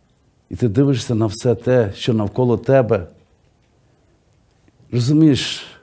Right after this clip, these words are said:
там неправильно, там беззаконня. Я говорю про духовні речі. Світ лежить в гріху, і це ми знаємо. Що говорити про світ? Говоримо про духовний світ, який первинний. І ти відчуваєш не так.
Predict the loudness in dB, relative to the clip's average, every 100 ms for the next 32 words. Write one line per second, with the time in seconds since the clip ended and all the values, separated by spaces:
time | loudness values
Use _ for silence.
0 | _ -6 -2 0 0 -4 -4 -2 -4 -6
1 | -8 -8 -4 -2 -2 -4 -8 _ _ _
2 | -2 -2 0 -2 -4 0 0 0 -2 2
3 | 4 4 2 0 0 -2 0 0 2 2
4 | 2 0 -2 -12 -16 _ _ -6 -2 0
5 | 2 2 2 2 0 2 2 4 2 0
6 | 0 0 0 0 -4 -12 _ _ -4 0
7 | 2 2 -2 -6 -8 -6 -8 -10 _ _
8 | _ _ _ _ _ _ _ -4 0 2
9 | 2 2 2 2 2 2 -2 0 0 0
10 | -2 -2 -2 -2 -2 -2 -2 0 0 2
11 | 2 2 -2 -6 -12 _ _ -2 0 0
12 | 0 2 4 2 0 -2 -2 -4 -4 -4
13 | -10